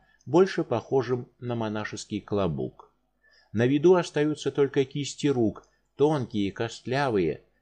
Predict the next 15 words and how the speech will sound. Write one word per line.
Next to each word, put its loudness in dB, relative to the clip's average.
с -16
набухшими -2
венами 0
и -6
такой 4
жёлтой 0
кожей, 0
как -4
будто -6
их -4
хозяин -2
страдает -4
сильнейшей -4
формой -6
гепатита. -8